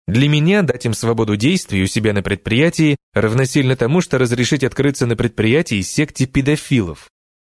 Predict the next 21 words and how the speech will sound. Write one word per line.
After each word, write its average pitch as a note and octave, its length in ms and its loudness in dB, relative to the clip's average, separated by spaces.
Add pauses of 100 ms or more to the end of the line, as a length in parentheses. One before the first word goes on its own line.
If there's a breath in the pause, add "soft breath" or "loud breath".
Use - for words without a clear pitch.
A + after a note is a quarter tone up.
(280)
А F#2 140 0
у A2 100 0
нас F#3+ 180 2
тут - 220 -6
не B2 120 0
кружок C#3 460 0
по D3 100 0
интересам, A#2+ 680 -2
а G2 120 -4
компания, A2+ 520 0
которая B2+ 320 0
продукцию A#2+ 560 -2
производит. G2 640 -2 (520)
А F2 220 0
все G#2 200 0
остальное, G#2 520 0
пожалуйста, A#2+ 840 0
но C3 220 2
за C#3+ 120 2
стенами D3+ 520 0
предприятия. A2 840 -2